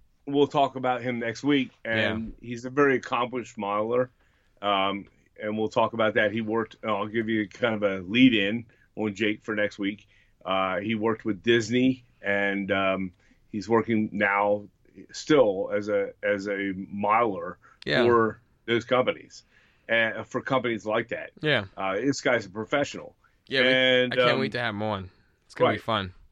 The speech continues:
Speaker 1: Um, I'm sure he's worked with the A K products in some point in his life,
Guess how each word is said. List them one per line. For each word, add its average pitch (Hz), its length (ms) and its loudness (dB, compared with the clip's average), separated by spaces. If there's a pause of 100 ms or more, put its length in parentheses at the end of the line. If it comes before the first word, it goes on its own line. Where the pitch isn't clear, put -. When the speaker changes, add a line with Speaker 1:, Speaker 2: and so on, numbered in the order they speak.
(220)
Speaker 1:
Um, 127 300 0
I'm 135 120 -2
sure 165 200 -2
he's 147 180 -2
worked 143 280 0
with 143 100 -2
the 135 160 2
A 135 160 4
K 135 240 0
products 127 540 -4
in 113 80 -10
some 120 240 -2
point 127 380 -2 (100)
in 113 100 -6
his 107 220 -4
life, 117 360 0